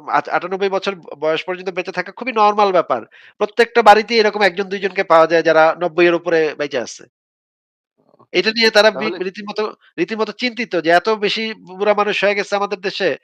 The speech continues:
Speaker 1: এটা এখন কি করব? এই বুড়া মানুষদেরকে নিয়ে কি করব? তাহলে আমি আপনাকে যেটা বলতেছি যে গত একশো বছরে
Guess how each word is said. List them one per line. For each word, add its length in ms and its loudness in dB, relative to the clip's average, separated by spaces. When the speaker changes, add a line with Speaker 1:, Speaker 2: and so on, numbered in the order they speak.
Speaker 1:
এটা 160 4
এখন 200 6
কি 140 -14
করব? 240 -2
এই 140 -4
বুড়া 220 -4
মানুষদেরকে 460 -6
নিয়ে 180 -6
কি 140 -20
করব? 220 -14
তাহলে 220 8
আমি 260 6
আপনাকে 320 0
যেটা 220 -2
বলতেছি 640 -6
যে 200 -4
গত 260 -2
একশো 320 -2
বছরে 360 -2